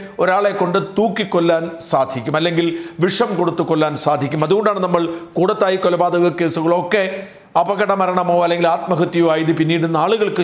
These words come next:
ശേഷം കൊലപാതകമായി തിരിച്ചറിഞ്ഞത്. അങ്ങനെ നമ്മുടെ നാട്ടിൽ നടക്കുന്ന പല മരണങ്ങളും യഥാർത്ഥത്തിൽ ആസൂത്രിതമായ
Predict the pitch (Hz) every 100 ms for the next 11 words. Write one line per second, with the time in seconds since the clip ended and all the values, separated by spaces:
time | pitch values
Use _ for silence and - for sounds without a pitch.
0 | 175 143 156 143 160 156 156 156 147 143
1 | 139 135 - - 151 147 135 123 113 107
2 | 101 92 - 202 262 277 226 254 277 254
3 | 208 - 233 226 180 190 190 208 202 220
4 | 220 202 190 262 247 196 202 202 190 196
5 | 196 185 139 185 - 202 202 196 196 196
6 | - - - 160 202 208 220 180 202 196
7 | 185